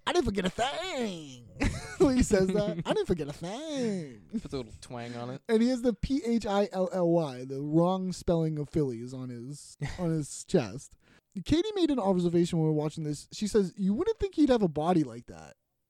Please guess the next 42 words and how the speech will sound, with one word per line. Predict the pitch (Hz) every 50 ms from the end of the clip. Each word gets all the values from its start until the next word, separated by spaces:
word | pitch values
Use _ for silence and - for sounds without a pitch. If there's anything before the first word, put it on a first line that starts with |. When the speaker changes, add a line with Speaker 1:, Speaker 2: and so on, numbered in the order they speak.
| _ _ _ _ _ _ _
Speaker 1:
by | 165 170 151 147
looking | 151 156 - 175 175 180
at | 185 185 196 214
him." | 226 247
Speaker 2:
What, | - - -
what | 156 160 156
does | 147
that | 147 143 135
mean? | 117 117 120 120 - - - 208 -
<laughs> | - 190 175 196 269
Speaker 1:
He | 285 302
has | 392 403
a | 370 311
pretty | - 370 311 294
nice | 285 277 247 190
body, | 220 254 330 330 170 131 127 -
I | 151
think | 160 170 175
is | 185 180
what | 170 170 160
she | - 175
was | 165 156 -
saying. | 165 143 135 135 139
Like, | 147 165
he's | 180 190 170
built. | 147 139 185 220 311 277 151 123 -
He's, | 165 170 156 151 147
like, | 180 180 175 160 - _ _ _ _ _ -
you | 190 196
know | 202
what | 214
I | 208
mean? | 208 226 254 302 349 359 330 320
Speaker 2:
Wait, | 285 170 -
he | - 156 151
doesn't | 139 135 - 139 127 143 147 185 196 185
Speaker 1:
He | 175 190
Speaker 2:
look | 202 214 - 240
like | 214 208
he's | - 214 208 196 220
in | 214 196
shape | - - 214 214 262